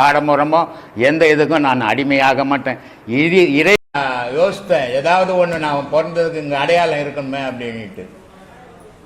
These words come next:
ஆசிரமம் கட்டினேன், வீடு வாசல் எல்லாம் வித்தேன், வித்து எடுத்துன்னு வந்து போட்டு ஆசிரமம் கட்டினேன்.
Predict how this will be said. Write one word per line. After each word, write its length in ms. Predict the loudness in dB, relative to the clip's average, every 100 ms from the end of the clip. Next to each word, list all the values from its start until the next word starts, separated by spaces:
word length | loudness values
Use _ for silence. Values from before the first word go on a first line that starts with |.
| -2
ஆசிரமம் 440 | 0 -2 -4 -6 -6
கட்டினேன், 320 | -6 -8 -6
வீடு 200 | -2 0 0
வாசல் 340 | 0 -2 -2
எல்லாம் 200 | -4 -4 -8
வித்தேன், 380 | -6 -4 -4 -10 -20 -20 -20 -20 -12
வித்து 240 | -12 -2 0
எடுத்துன்னு 280 | 0 -2
வந்து 120 | -4 -2
போட்டு 240 | -4 -2 -4 -4
ஆசிரமம் 440 | -4 -6 -8 -10
கட்டினேன். 380 | -12 -12 -16 -16